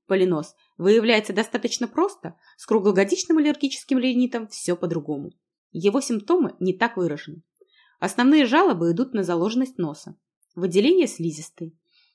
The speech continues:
По зарубежной классификации таких больных делят на сморкальщиков и сопельщиков. Понятно, что первые в основном предъявляют жалобы на выделение, вторые на то, что трудно свободно дышать. Самое страшное, что других жалоб страдающие аллергическим насморком, как правило, не предъявляют,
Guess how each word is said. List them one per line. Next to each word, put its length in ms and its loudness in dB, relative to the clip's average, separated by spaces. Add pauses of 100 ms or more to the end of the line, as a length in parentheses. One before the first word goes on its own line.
(180)
По 120 -4
зарубежной 420 4
классификации 720 -2
таких 320 -4
больных 340 2
делят 340 0
на 200 -2
сморкальщиков 840 -4 (300)
и 220 4
сопельщиков. 680 -4 (460)
Понятно, 500 0
что 180 -8
первые 360 0
в 60 -6
основном 360 -4
предъявляют 540 -2
жалобы 340 -4
на 80 0
выделение, 540 2 (160)
вторые 400 0
на 100 0
то, 300 -4
что 180 -14
трудно 380 -4
свободно 460 -6
дышать. 440 -12 (600)
Самое 360 2
страшное, 540 -6 (140)
что 200 -4
других 360 2
жалоб 320 -2
страдающие 600 -2
аллергическим 600 -4
насморком, 600 -8
как 240 -8
правило, 300 0
не 240 2
предъявляют, 680 -6